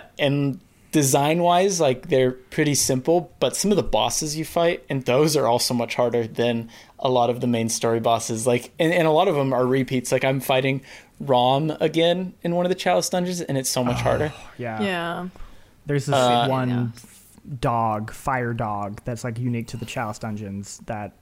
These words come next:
Speaker 2: probably the second hardest boss, absolute pain in the ass. 'Cause it's like, imagine, like, a giant dog that, like, rushes you and is on fire, but it's, like,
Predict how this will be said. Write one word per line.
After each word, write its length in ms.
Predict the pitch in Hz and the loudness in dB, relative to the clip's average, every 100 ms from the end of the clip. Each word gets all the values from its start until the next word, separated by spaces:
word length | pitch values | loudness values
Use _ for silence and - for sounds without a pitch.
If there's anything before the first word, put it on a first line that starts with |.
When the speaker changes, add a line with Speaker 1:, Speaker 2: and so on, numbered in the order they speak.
| _ _ _ _ _ _ _ _ _ _ - | _ _ _ _ _ _ _ _ _ _ -8
Speaker 2:
probably 300 | - 180 151 | 0 2 2
the 120 | 131 | -2
second 280 | 123 147 117 | -2 -4 -4
hardest 300 | 113 110 104 | -6 -6 -8
boss, 280 | 120 101 - 143 | -8 -8 -8 -4
absolute 400 | 127 - 120 107 | -4 -4 -8 -8
pain 160 | 113 | -10
in 60 | 98 | -10
the 80 | 95 | -10
ass. 240 | 90 - | -12 -4
'Cause 160 | 175 147 | -2 0
it's 140 | 147 | 0
like, 300 | 160 135 - - - - - - - - _ _ _ - - | 0 0 -4 -20 -20 -20 -20 -20 -20 -20 _ _ _ -8 0
imagine, 420 | 180 185 190 240 | 4 4 4 4
like, 180 | 190 165 | 4 2
a 60 | |
giant 640 | 143 120 139 147 160 147 135 | 0 0 2 2 2 -2 -2
dog 400 | 147 135 143 147 | 0 4 2 2
that, 120 | 151 | 0
like, 160 | 139 131 | -2 -2
rushes 460 | 127 127 - 151 143 | -2 -2 0 0 2
you 100 | 156 | 2
and 80 | 143 | 2
is 100 | 143 | 2
on 120 | 135 | -2
fire, 520 | - 131 139 170 190 | 0 2 2 4 2
but 180 | 156 147 | 2 0
it's, 180 | 143 - | 0 0
like, 260 | 135 120 | 0 0